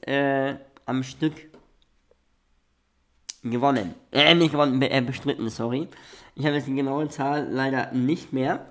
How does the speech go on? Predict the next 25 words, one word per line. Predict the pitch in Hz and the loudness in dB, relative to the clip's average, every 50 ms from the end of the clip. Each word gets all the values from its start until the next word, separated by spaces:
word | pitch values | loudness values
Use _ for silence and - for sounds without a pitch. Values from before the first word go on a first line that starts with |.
| - - | -6 2
Aber | - 147 165 156 160 175 196 - - | 6 6 8 8 8 6 6 4 0
wann | - 113 135 151 202 220 214 202 | -2 2 2 2 4 2 0 2
war | 180 160 156 | 4 4 4
das | 151 143 139 - - | 4 2 -2 -4 -4
le-, | 139 156 165 - | -2 0 2 6
aber | - 139 123 - - - - - - - | 8 6 6 6 4 -14 -18 -20 -16 -4
seit | - - 147 143 127 123 117 147 | 2 2 4 4 2 -2 0 6
wann | - 180 196 165 139 156 185 202 240 - - - _ _ _ | 6 6 8 6 4 2 0 -4 -8 -12 -14 -20 _ _ _
ist | - 139 139 - | -8 -8 -6 0
er | - 135 | 0 2
jeden | 127 120 127 143 180 214 214 226 | 2 4 4 6 6 6 6 4
Grand | 202 185 170 160 156 | 4 4 2 2 2
Prix | - - 151 151 143 | 2 2 2 2 2
gefahren? | 151 143 - - 117 120 120 110 92 82 - _ _ _ _ _ _ _ - - - - - - | 0 -2 0 -2 0 0 -2 -2 -6 -8 -10 _ _ _ _ _ _ _ -20 -20 -20 -20 -20 -8
Sagt | - 107 101 - - | -2 -2 -2 0 0
mir | 139 | -2
den | 131 135 131 | -2 -2 -2
Grand | 127 123 120 | -2 -4 -6
Prix. | - - 101 90 - _ _ _ _ _ _ _ _ _ _ - | -6 -10 -12 -12 -12 _ _ _ _ _ _ _ _ _ _ 0
Also | - 143 143 147 147 143 143 - - - - | 2 2 4 4 2 0 0 -6 -16 -20 -14
von | - - 147 | -6 -4 -2
Abu | - - 139 143 151 | 0 2 2 2 2
Dhabi | 143 131 147 147 175 190 190 190 202 208 185 - - | 4 4 6 6 6 6 4 4 2 2 0 -2 -8
zweitausendeinundzwanzig | - - 151 151 151 143 139 131 110 - 123 127 123 127 - 127 139 160 160 - 156 160 - | -4 -2 0 0 2 0 -2 -2 -2 0 0 0 -2 -2 0 0 -2 0 0 -2 -4 -4 -4
bis | - 139 147 160 160 - - | -2 0 0 0 0 -4 -10